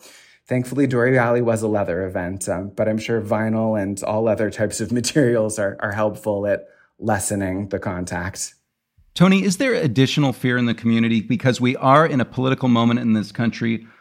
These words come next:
Speaker 2: where a lot of politicians are weaponizing homophobia and weaponizing transphobia?
Speaker 1: Absolutely. You know, whenever there is something that seems to hit the L G B T community first,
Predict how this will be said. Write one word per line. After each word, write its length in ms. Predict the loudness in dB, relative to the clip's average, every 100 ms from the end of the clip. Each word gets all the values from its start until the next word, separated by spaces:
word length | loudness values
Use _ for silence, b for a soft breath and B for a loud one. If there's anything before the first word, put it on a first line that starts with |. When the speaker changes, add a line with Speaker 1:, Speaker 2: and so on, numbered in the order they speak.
| B
Speaker 2:
where 180 | -2 0
a 60 | 4
lot 180 | 4 4
of 120 | 4
politicians 580 | 6 6 2 -2 -2 -2
are 180 | -2
weaponizing 680 | 0 0 2 2 2 0 0
homophobia 680 | 2 4 4 4 2 4 0
and 120 | 2
weaponizing 580 | 2 2 0 -2 -2 -2
transphobia? 720 | 0 0 0 -2 -2 -2 -4 -6 0
Speaker 1:
Absolutely. 800 | 0 0 0 2 2 0 -2 0
You 80 | 2
know, 140 | 4
whenever 400 | 4 4 2 -2
there 500 | 0 2 4 2 0
is 440 | -2 0 0 -4 -8
something 480 | -4 -4 -2 -2 -2
that 160 | -4
seems 320 | -4 -2 -2 -2
to 100 | -2
hit 180 | -2 -2
the 160 | -2
L 180 | -2 -2
G 200 | -4 -6
B 220 | -4 -4
T 260 | -4 -4 -6
community 720 | -6 -6 -4 -4 -2 -4 -4
first, 840 | -14 -8 -4 -2 -2 -6 -8 -10